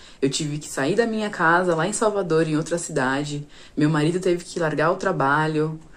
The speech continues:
É, tivemos que sair com uma mala na mão e muita fé de que tudo ia dar certo. Chegando aqui, de, foram seis meses de tratamento com meu filho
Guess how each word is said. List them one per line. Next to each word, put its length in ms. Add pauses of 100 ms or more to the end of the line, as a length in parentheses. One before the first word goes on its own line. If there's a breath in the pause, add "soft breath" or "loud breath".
(200 soft breath)
É, 240
tivemos 340
que 80
sair 480 (160)
com 120
uma 100
mala 580
na 100
mão 520 (120)
e 80
muita 460
fé 400 (480 soft breath)
de 140
que 100
tudo 300
ia 80
dar 120
certo. 460 (720 soft breath)
Chegando 400
aqui, 540
de, 180
foram 340
seis 340
meses 300
de 60
tratamento 480
com 100
meu 100
filho 520